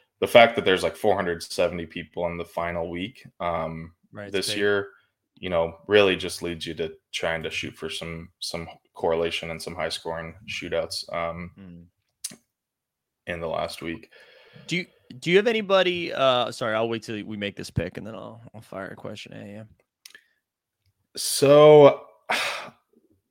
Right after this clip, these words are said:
Speaker 1: I, I just can never get myself to click E T N and Breece Hall. It's probably
Speaker 2: I know.
Speaker 1: stupid. One of them's probably gonna be pretty good. I just never click it. Um,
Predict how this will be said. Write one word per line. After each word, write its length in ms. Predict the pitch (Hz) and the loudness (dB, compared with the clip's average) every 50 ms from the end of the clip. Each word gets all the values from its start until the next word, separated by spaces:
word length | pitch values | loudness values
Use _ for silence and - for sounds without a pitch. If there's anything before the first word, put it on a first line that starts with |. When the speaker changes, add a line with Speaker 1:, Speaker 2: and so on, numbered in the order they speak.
| - - | -6 -2
Speaker 1:
I, 300 | - 123 123 127 127 - - | 2 6 6 6 6 4 2
I 140 | - 131 139 | 0 0 0
just 280 | 139 160 165 - - - | 0 0 -2 -2 -4 -2
can 220 | - 147 131 123 | 0 2 4 6
never 280 | 120 120 151 202 294 254 | 6 6 6 6 2 2
get 160 | 202 190 160 | 2 0 0
myself 380 | 143 127 123 - - 117 113 - | 0 0 2 4 4 4 4 2
to 100 | - 95 | -2 -8
click 320 | - - - 95 - - - | 0 0 0 0 0 -4 -8
E 80 | 95 | -8
T 260 | 95 - - 104 98 | -8 -8 -6 -6 -4
N 120 | 92 87 85 | -4 -4 -4
and 140 | 87 85 82 | -8 -8 -8
Breece 300 | 85 85 85 87 - - | -8 -8 -6 -8 -8 -8
Hall. 420 | 76 67 65 73 67 - - - - | -8 -4 -2 -2 -2 -2 -4 -10 -12
It's 300 | - 98 117 117 120 - | -6 -4 -4 -4 -4 -4
probably 320 | - - 156 156 147 135 | 0 2 4 4 4 2
Speaker 2:
I 20 | - | 0
know. 60 | - | -2
Speaker 1:
stupid. 480 | - 98 101 101 90 98 101 95 104 | -4 -4 -6 -4 -2 -2 -4 -4 -4
One 140 | 104 98 104 110 | -4 -2 -2 -2
of 40 | |
them's 220 | 113 110 107 - - | -2 -4 -4 -4 -2
probably 300 | - 101 98 98 98 98 | 0 2 2 2 0 -2
gonna 100 | 95 95 | -4 -6
be 100 | 92 92 | -6 -8
pretty 280 | - - 92 90 85 | -6 -6 -6 -6 -6
good. 340 | - 80 82 85 85 85 - - - - _ _ _ _ _ _ _ | -6 -4 -2 -2 -2 -2 -4 -10 -20 -20 _ _ _ _ _ _ _
I 100 | 95 110 | -4 -4
just 220 | 120 147 147 - - | -4 -4 -4 -4 0
never 360 | 107 104 104 104 104 104 95 | 2 4 4 4 4 2 0
click 400 | - - - - 90 85 - - | -2 -6 -8 -8 -8 -6 -4 -2
it. 200 | 107 113 110 - - - _ - | -2 -2 -2 -4 -8 -16 _ -10
Um, 760 | 92 101 101 101 98 98 98 98 95 92 90 90 90 92 | -8 -6 -4 -4 -4 -2 -2 -2 -4 -4 -4 -6 -8 -10